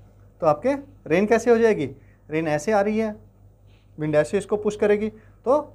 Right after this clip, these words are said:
आपके इस डायरेक्शन में आने लगे रेन। तो अम्ब्रेला कैसे पकड़ेंगे रेन को रोकने के लिए? बेटा अब डा-, डायरेक्शन यहाँ से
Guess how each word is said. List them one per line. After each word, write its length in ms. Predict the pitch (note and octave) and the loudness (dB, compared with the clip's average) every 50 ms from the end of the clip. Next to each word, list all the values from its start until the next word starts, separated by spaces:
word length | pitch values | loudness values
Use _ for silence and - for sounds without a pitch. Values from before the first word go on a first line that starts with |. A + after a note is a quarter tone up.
| - - | -12 -6
आपके 320 | D3 C#3+ C#3+ - B3 C#4 C4+ - - - | -6 -6 -6 -6 -8 -10 -10 -12 -12 -10
इस 120 | D3 C#3 | -6 0
डायरेक्शन 300 | C#3+ D3 C#3 C#3 C#3+ E3+ | 2 2 2 0 -2 -8
में 100 | D#3+ D3+ | -8 -8
आने 140 | D3+ D#3 D3+ | -8 -8 -8
लगे 200 | D3+ D3+ D3 D3+ | -8 -8 -8 -8
रेन। 180 | D3+ D3 C#3+ D3 C#3+ - - - - _ _ - | -8 -8 -10 -12 -14 -16 -20 -20 -20 _ _ -2
तो 40 | D#3+ | 0
अम्ब्रेला 240 | D#3+ F3 G3 A3+ | 2 4 4 4
कैसे 240 | A#3 B3 A#3 A#3+ B3+ | 4 4 2 2 2
पकड़ेंगे 360 | A#3+ A#3+ A#3+ A#3 A#3 A3 F3 A#2+ - - - _ _ _ _ _ _ _ _ _ _ _ _ _ _ - | 2 2 2 2 2 2 0 -2 -4 -10 -18 _ _ _ _ _ _ _ _ _ _ _ _ _ _ -4
रेन 160 | D#3 E3+ G3 | -2 -2 2
को 100 | F#3+ G#3+ | 2 4
रोकने 280 | A3 A3 A3+ A#3 A#3 A3 | 4 4 2 0 -2 0
के 80 | A#3 | 0
लिए? 180 | A#3 C4 C#4+ D4 | 0 0 -2 -2
बेटा 420 | D4 - - - _ D3+ D#3 G#3 | -4 -8 -16 -16 _ -8 -8 -6
अब 220 | - - E3+ E3 E3 | -6 -6 -8 -8 -8
डा-, 140 | F3 E3+ - - - | -10 -12 -12 -10 -4
डायरेक्शन 320 | D#3 D3 D3+ D3+ - G3+ F3 | -2 0 0 -2 -4 -8 -6
यहाँ 360 | D3 C#3 C3+ C3+ E3 F#3+ F#3+ | -6 -6 -6 -2 0 0 -2
से 400 | F#3 - D3 D#3+ A3 A#3+ - - | 0 -2 -2 -2 -2 -2 -6 -12